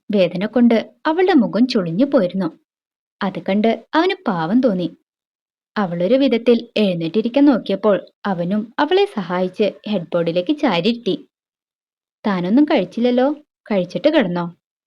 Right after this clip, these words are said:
അവൻ പറഞ്ഞപ്പോൾ അവൾ വേണ്ട എന്ന പോലെ തലയാട്ടി. "അത് പറഞ്ഞാ പറ്റില്ല. മീറ്റിംഗിന്റെ പേരും പറഞ്ഞ് ഉച്ചയ്ക്ക് എന്തേലൊക്കെ വാരി കഴിച്ചതാ. പിന്നെ ഈ നേരം വരെ ഒന്നും കഴിച്ചില്ലല്ലോ." അവൻ പറഞ്ഞുകൊണ്ട് ബെഡിൽ വെക്കുന്ന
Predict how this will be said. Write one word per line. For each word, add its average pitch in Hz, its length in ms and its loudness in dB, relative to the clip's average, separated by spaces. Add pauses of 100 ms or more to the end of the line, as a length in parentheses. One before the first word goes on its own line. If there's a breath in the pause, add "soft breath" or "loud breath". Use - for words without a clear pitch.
(640)
അവൻ 392 300 4
പറഞ്ഞപ്പോൾ 196 540 0 (140)
അവൾ 180 220 -2
വേണ്ട 196 300 2
എന്ന 254 240 4
പോലെ 269 320 4
തലയാട്ടി. 180 520 -2 (1120)
"അത് 294 300 0
പറഞ്ഞാ 185 380 0
പറ്റില്ല. 190 480 -6 (460)
മീറ്റിംഗിന്റെ 185 480 -2
പേരും 226 360 2
പറഞ്ഞ് 214 360 2 (160)
ഉച്ചയ്ക്ക് 202 380 -4
എന്തേലൊക്കെ 208 460 2
വാരി 202 280 0
കഴിച്ചതാ. 185 440 -2 (540)
പിന്നെ 185 560 -4
ഈ 359 140 2
നേരം 202 360 2
വരെ 240 160 4
ഒന്നും 277 160 6
കഴിച്ചില്ലല്ലോ." 214 800 0 (1300)
അവൻ 392 300 0
പറഞ്ഞുകൊണ്ട് 196 760 0
ബെഡിൽ 175 320 -2
വെക്കുന്ന 214 480 0